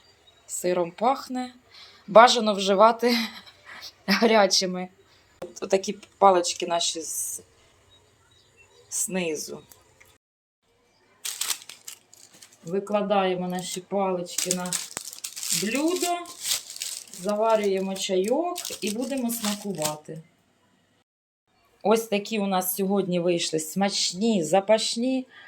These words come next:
гарні сирні палки. Тринадцять штук, а кажеться, цілих двадцять чи тридцять штук. Такі гарнезні сирні палки. Зараз одну розламаю, щоб показати, які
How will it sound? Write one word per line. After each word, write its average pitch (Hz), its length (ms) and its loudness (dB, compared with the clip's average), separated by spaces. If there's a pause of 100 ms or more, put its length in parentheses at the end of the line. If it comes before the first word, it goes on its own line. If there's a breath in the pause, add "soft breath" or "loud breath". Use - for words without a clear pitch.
(100)
гарні 208 380 2
сирні 202 380 -2
палки. 147 440 0
Тринадцять 214 580 0
штук, 247 320 -2
а - 140 4
кажеться, 190 480 0
цілих 190 340 -2 (460 soft breath)
двадцять 202 600 6
чи 185 120 -4
тридцять 208 460 2
штук. - 460 -2 (480 loud breath)
Такі 214 320 0
гарнезні 202 840 0 (680 soft breath)
сирні 202 400 2
палки. 151 480 2
Зараз 180 420 -2 (500 loud breath)
одну 175 320 2
розламаю, 180 640 2
щоб - 220 -6
показати, 180 560 0
які 180 420 -2